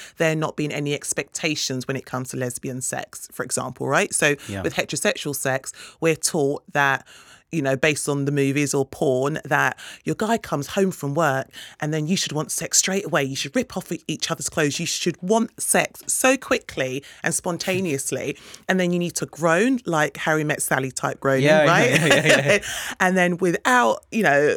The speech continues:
Speaker 1: without much sexual stimulation at all, more, n-, n-, no more than just seeing your partner and,
Speaker 2: Yeah.
Speaker 1: and the, the excitement of seeing your partner, then you just come in a way that's amazing and so unreal.
Speaker 2: In your sort of expertise on psychology,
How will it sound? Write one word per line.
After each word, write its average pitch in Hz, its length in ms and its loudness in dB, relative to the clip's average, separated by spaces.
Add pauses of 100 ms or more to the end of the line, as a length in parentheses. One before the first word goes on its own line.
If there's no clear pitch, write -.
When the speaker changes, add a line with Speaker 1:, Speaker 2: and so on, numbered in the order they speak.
Speaker 1:
without 175 360 2
much 220 260 2
sexual - 360 -2
stimulation 151 560 -4
at - 240 0
all, 151 260 0 (200)
more, 220 280 2
n-, 202 140 -2 (160)
n-, 214 260 0
no 214 300 4
more 190 220 6
than 170 120 2
just 165 280 0
seeing 165 320 2
your 151 80 2
partner 139 400 2
and, 139 120 2
Speaker 2:
Yeah. 117 260 4
Speaker 1:
and 101 80 0
the, 135 280 0
the 156 60 0
excitement - 420 0
of - 60 -4
seeing 139 140 -4
your 135 60 -4
partner, 143 220 -8 (520)
then 233 180 -8
you 233 160 0
just - 240 -4
come 143 600 -2
in 175 120 -2
a 175 60 0
way 196 280 2
that's - 360 -2
amazing 185 680 -2 (100)
and 156 340 -4 (480)
so - 440 2
unreal. 147 480 -2 (360)
Speaker 2:
In 156 160 4
your 165 300 4
sort - 80 -2
of 135 80 2
expertise 131 480 2
on 113 320 2
psychology, 120 760 2